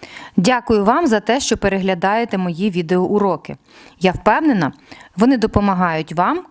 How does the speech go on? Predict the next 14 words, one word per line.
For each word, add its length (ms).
краще 420
підготуватись 760
до 180
уроків 400
з 60
хімії 640
і 260
краще 400
зрозуміти 600
матеріал. 580
Але 180
хочу 340
зауважити, 840
що 460